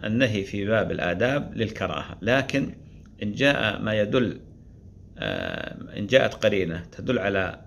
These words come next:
التحريم فيقال به، ولذلك هنا نحن نهينا عن التشبه بالشيطان، والنبي عليه الصلاة والسلام قال: "من تشبه بقوم فهو منهم"، والمسلم مطالب بأن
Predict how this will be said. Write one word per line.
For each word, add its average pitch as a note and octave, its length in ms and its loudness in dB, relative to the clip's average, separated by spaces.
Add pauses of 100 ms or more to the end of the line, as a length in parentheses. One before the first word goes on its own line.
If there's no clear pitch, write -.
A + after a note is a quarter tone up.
(400)
التحريم B2+ 580 0
فيقال A2 960 -2 (520)
به، F#2 220 -2
ولذلك G#2 540 4
هنا G2+ 440 -2
نحن G#2+ 400 -4 (340)
نهينا A2 440 4
عن F#2 220 0
التشبه F#2+ 580 -2
بالشيطان، F2 760 -4 (560)
والنبي G2 400 2
عليه F2+ 200 2
الصلاة F#2+ 440 0
والسلام G2 280 -6
قال: F2+ 260 -4
"من F#2 180 -4
تشبه F#2+ 480 -4
بقوم C3+ 480 -2
فهو F#2+ 380 0
منهم"، F#2 420 -2 (640)
والمسلم - 1800 -2
مطالب A2+ 440 2
بأن G2+ 400 0